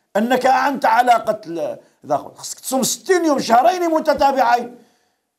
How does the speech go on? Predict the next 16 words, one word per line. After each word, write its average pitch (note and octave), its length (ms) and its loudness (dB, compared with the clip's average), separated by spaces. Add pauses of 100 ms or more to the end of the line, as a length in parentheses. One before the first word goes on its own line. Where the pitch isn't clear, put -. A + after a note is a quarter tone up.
(1600)
هذه A#3+ 360 2
النفس A#3+ 460 -2
التي A3 400 -4
أزهقتها F#3 800 -2 (720)
وكنت A#3 400 -2
أنت B3 320 0
السبب A#3 400 -2
في A3+ 200 -8
إزهاقها، F3 680 -2 (2250)
لو A3 200 2
اجتمعت A3+ 760 0 (100)
أمة E4 380 0
على G#3 280 2
قتل F#3+ 400 -2
واحد، F3 640 -2
زين، F#3 420 0